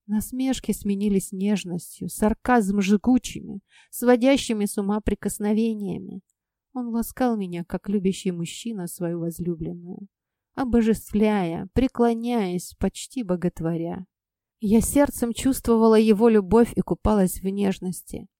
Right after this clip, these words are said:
«Софи, милая». «Роберт». «Повернись, да, вот так». Дорожка поцелуев от шеи, по спине до ягодиц.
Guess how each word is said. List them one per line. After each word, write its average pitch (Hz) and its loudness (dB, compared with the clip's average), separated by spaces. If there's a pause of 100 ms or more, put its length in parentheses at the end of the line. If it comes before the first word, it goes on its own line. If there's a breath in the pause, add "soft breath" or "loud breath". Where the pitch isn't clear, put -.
(520)
«Софи, 185 -8
милая». 196 -8 (680)
«Роберт». 240 -6 (800)
«Повернись, 180 -4
да, 175 -2
вот 190 -10
так». 214 -6 (680)
Дорожка 220 0
поцелуев 214 -2
от 196 -2
шеи, 226 0
по - -2
спине 220 -6
до 185 -2
ягодиц. 202 -4